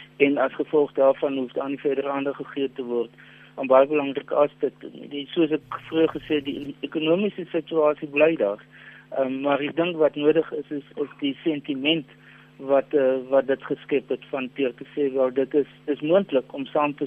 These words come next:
staan in iets soos sport en om sukses te kan behaal."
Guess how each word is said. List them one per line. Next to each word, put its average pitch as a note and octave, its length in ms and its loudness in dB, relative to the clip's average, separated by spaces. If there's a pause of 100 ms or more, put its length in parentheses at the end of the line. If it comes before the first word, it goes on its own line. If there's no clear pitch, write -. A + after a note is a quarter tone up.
staan C3+ 280 -4 (460)
in D3+ 240 0
iets D3+ 160 -2
soos C#3+ 180 -2
sport C3+ 380 2 (140)
en C#3 240 -2
om C#3 160 -4
sukses D#3+ 500 -2
te E3 80 -10
kan C#3+ 180 -4
behaal." B2 260 2